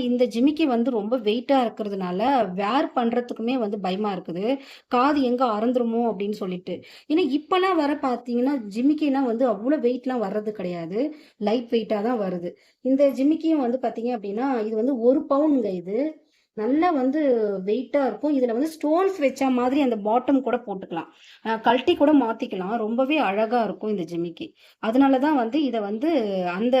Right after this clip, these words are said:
ஷாப்ல வந்து சீட்டு பே பண்ணி தான் இதுவுமே நான் வாங்கினேன். கீழே ஒரு சலங்கை வச்ச மாதிரி வரும். மேல வந்து பாட்டம் டிசைன்ஸுமே வந்து ரொம்பவே சிம்பிளா வரும்.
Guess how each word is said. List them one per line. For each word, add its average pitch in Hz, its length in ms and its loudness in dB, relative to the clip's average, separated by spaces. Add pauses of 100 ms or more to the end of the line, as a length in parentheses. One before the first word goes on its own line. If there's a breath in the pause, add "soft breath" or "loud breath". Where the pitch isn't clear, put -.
(120)
ஷாப்ல 262 420 2
வந்து 226 260 0
சீட்டு 302 340 -2
பே 226 220 -4
பண்ணி 185 280 -4
தான் 262 180 0
இதுவுமே 208 280 -2
நான் 196 180 -2
வாங்கினேன். 170 380 -4 (220 loud breath)
கீழே 285 280 4
ஒரு 233 220 0
சலங்கை 220 380 -2
வச்ச 190 220 -8
மாதிரி 185 320 -6
வரும். 185 400 -4 (400 loud breath)
மேல 277 300 4
வந்து 247 280 2
பாட்டம் 240 420 0 (120)
டிசைன்ஸுமே 240 720 -2
வந்து 247 220 -2
ரொம்பவே 208 380 -2
சிம்பிளா 202 480 -4
வரும். 202 300 0